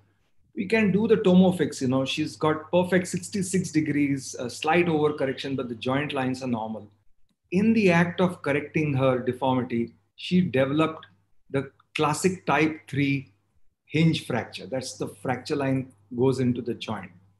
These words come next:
Because many years ago when I started,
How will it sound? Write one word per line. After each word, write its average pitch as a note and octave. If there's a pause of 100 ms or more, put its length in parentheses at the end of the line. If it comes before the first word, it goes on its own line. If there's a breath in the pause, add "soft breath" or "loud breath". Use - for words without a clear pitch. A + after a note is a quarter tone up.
(360)
Because C#3+
many D3+
years D#3+
ago D#3
when C#3
I C3+
started, B2+